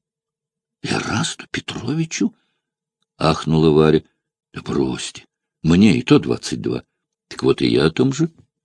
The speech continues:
оживился Зуров. «Вам бы кого-нибудь посолидней, чтоб лет под тридцать». Но она не слушала, поражённая сообщением.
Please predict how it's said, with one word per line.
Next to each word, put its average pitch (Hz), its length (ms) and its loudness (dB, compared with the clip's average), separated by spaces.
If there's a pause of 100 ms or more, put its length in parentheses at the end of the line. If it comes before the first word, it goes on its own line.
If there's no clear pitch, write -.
(120)
оживился 69 540 2
Зуров. 82 340 4 (840)
«Вам 90 320 2
бы 85 160 6
кого-нибудь 85 540 2 (100)
посолидней, - 1000 0 (320)
чтоб - 460 -4 (280)
лет 76 480 0
под - 380 -10 (100)
тридцать». - 840 -8 (800)
Но 76 220 2
она 107 140 4
не 107 120 2
слушала, 104 680 -4 (280)
поражённая 110 580 2
сообщением. 85 920 -2